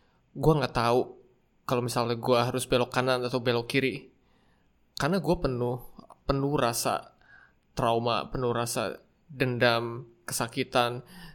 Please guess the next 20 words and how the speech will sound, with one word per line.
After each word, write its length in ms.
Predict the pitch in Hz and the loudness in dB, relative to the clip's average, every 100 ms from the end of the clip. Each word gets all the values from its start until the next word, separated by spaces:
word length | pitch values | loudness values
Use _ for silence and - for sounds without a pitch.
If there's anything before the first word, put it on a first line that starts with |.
| - | 0
dan 160 | 131 120 | 0 2
selalu 320 | 135 117 123 | 0 -2 -2
teringat 400 | - 131 131 127 | -4 0 0 0
akan 320 | 123 131 120 | 0 -4 -4
apa 240 | 117 - 131 | -2 2 2
yang 160 | 120 | 2
orang 240 | 120 120 120 | 2 0 -2
itu 160 | 123 | -2
perbuat 320 | 127 127 120 | -2 2 0
ke 160 | - 127 | 2 2
gue. 200 | 135 123 131 - _ _ - - - - - - - _ _ _ _ _ _ _ _ _ _ _ _ _ _ _ _ _ _ _ _ | 4 2 0 -14 _ _ -20 -20 -20 -20 -20 -20 -20 _ _ _ _ _ _ _ _ _ _ _ _ _ _ _ _ _ _ _ _
Actually, 480 | - 139 156 160 175 | -6 0 2 4 2
kayak 480 | 151 131 120 101 87 | 6 8 8 6 4
kalau 480 | 156 139 139 135 135 | 6 8 10 8 8
gue 80 | 139 | 6
harus 240 | 135 - | 4 2
menyimpulkan, 880 | 143 135 123 135 135 139 139 139 151 - _ _ _ _ _ - | 0 0 2 2 4 4 2 -4 -10 -16 _ _ _ _ _ -12
sangat-sangat 800 | - - 135 170 165 156 139 143 | -4 -2 2 2 2 2 2 2
nggak 220 | 131 117 120 | 4 4 2
enak. 140 | 107 | -2